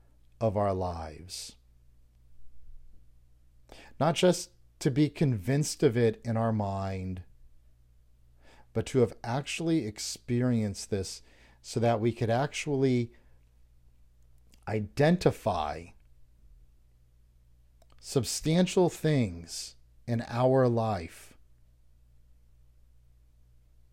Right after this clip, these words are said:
that are signs of this reconciliation. For myself, one of those things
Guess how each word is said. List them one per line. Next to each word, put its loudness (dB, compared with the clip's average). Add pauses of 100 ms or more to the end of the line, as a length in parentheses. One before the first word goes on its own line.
(760)
that 2
are 4
signs -2 (2250)
of 2
this 4
reconciliation. 0 (2000)
For 2
myself, 4 (1400)
one 6
of 4
those 6
things -2